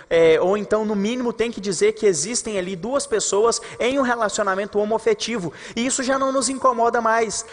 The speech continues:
sabe? Nós conseguimos assistir a filmes e séries que contêm esse tipo de cena,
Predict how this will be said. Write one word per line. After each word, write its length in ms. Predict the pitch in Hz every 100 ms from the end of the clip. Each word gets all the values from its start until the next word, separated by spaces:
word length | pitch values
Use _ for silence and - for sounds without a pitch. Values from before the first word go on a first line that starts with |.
| -
sabe? 320 | - 233 208 196
Nós 320 | 226 226 -
conseguimos 520 | - 233 226 202 208
assistir 640 | 190 190 196 - 196 151 - - -
a 80 | 160
filmes 440 | - 233 269 220
e 80 | 208
séries 400 | - 202 180 175
que 100 | 196
contêm 400 | 214 202 226 262
esse 180 | 262 -
tipo 220 | 202 208
de 120 | 170
cena, 440 | - 220 269 214